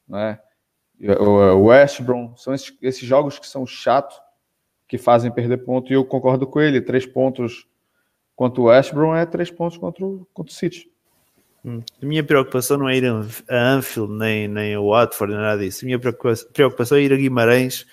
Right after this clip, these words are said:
Speaker 2: que já me disseram que vamos levar porrada, ah, e que vamos ter que fazer estadia no, nos hospitais lá da cuf.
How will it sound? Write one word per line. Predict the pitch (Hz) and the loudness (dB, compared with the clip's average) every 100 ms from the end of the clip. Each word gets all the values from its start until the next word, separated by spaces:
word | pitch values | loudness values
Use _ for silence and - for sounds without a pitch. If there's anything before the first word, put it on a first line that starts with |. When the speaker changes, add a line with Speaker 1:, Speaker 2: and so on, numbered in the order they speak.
| - - _ - | -20 -20 _ -6
Speaker 2:
que | - | 2
já | 127 | 4
me | 120 123 | 4 -2
disseram | 117 - 131 127 | -4 2 2 2
que | |
vamos | 139 135 113 | -2 -2 -4
levar | 120 120 | -2 -2
porrada, | 123 123 110 117 117 117 - _ _ _ - _ _ | -2 -6 -2 -2 -2 -2 -8 _ _ _ -20 _ _
ah, | - 120 120 120 | -4 0 2 2
e | 120 | 0
que | 120 | -2
vamos | 127 120 | -8 -6
ter | 127 | -4
que | 120 | -4
fazer | 127 120 | -4 -4
estadia | - 117 117 117 | -6 -6 -4 -2
no, | 120 113 113 | -4 -8 -10
nos | 117 123 | -8 -4
hospitais | 120 - 117 113 110 110 | -4 -4 -4 0 0 0
lá | 110 | 0
da | 104 98 | 0 -4
cuf. | - 123 - - | -6 -6 -6 -12